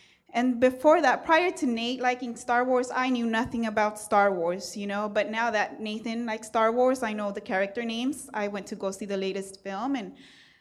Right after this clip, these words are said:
we very much like Star Wars now. Um, and Thomas the Train, too. He, there was a time when he was really into trains, and, um, we knew all the Thomas the Train names.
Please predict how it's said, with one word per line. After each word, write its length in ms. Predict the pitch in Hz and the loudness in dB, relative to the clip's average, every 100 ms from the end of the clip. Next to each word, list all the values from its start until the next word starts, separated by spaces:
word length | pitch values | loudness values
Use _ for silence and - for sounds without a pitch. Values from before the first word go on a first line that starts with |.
| _ _ | _ _
we 200 | 220 262 | -2 0
very 240 | 254 254 | 2 2
much 300 | 254 240 233 | 2 0 0
like 200 | 247 233 | 2 2
Star 300 | - - 254 | 2 4 6
Wars 300 | 254 214 208 | 6 0 0
now. 360 | 254 226 247 339 - - - - - 247 | -2 0 2 0 -4 -14 -18 -18 -12 -4
Um, 460 | 240 240 226 226 - 262 233 254 254 262 - - _ _ _ _ _ - | 0 0 -2 -8 -16 -20 -20 -18 -18 -20 -20 -20 _ _ _ _ _ -2
and 400 | 254 247 226 240 | 0 0 -4 -4
Thomas 320 | 269 262 262 | -2 0 -2
the 100 | 240 | -4
Train, 320 | - 240 233 | -2 -2 -2
too. 300 | 269 262 220 | 0 2 2
He, 380 | 226 233 226 202 | 0 -4 -6 -4
there 120 | 214 | -4
was 160 | 214 214 | -4 -4
a 40 | |
time 260 | 214 269 247 | -6 -4 -4
when 100 | 226 | -4
he 60 | 233 | -6
was 160 | 208 226 | -6 -4
really 200 | 233 226 | -4 -4
into 160 | 214 | -8
trains, 580 | 196 254 226 208 196 - 208 | -10 -6 -4 -4 -8 -8 -4
and, 300 | 202 202 196 | -4 -2 0
um, 480 | 196 185 190 208 - - _ - - - | 4 4 2 -4 -12 -20 _ -20 -20 -12
we 140 | 196 | -8
knew 200 | 214 220 | -6 -2
all 160 | 220 226 | -2 0
the 80 | 240 | -2
Thomas 300 | 233 226 233 | -2 -4 -4
the 80 | |
Train 280 | 226 - 196 | -6 -8 -8
names. 380 | 180 143 190 - | -8 -10 -12 -14